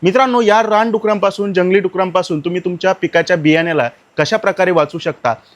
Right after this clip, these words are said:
या व्हिडिओच्या माध्यमातून अतिशय महत्त्वाची माहिती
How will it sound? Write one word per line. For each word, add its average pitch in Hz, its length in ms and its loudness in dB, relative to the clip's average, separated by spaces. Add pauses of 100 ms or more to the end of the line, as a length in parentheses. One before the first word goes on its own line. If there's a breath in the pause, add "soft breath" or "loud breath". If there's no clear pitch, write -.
या 156 160 4
व्हिडिओच्या 165 380 -2
माध्यमातून 147 580 -2
अतिशय 180 320 -4
महत्त्वाची 156 480 0
माहिती 160 400 -2